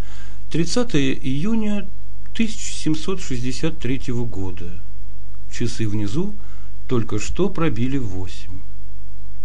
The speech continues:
Анника замолчала и посмотрела на Давида. «Ведь сегодня тоже тридцатое июня, и они только что слышали, как часы пробили восемь».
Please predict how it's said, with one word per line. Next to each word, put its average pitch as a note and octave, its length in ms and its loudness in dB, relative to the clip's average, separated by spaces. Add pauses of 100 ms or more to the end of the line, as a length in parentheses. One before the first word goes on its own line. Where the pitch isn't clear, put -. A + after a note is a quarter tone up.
(420)
Анника G2+ 340 0
замолчала G#2 600 0 (360)
и B2+ 100 0
посмотрела B2+ 600 0
на B2 200 0
Давида. F#2 520 0 (960)
«Ведь B2 260 0
сегодня D#3 580 2
тоже A#2 500 0 (460)
тридцатое A2 560 0
июня, A#2 540 0 (540)
и C#3 80 0
они C#3 180 2
только C#3+ 280 0
что B2 140 0
слышали, D#3+ 440 0
как A#2+ 200 0
часы C3 300 0
пробили D#3 360 0
восемь». G#2 500 0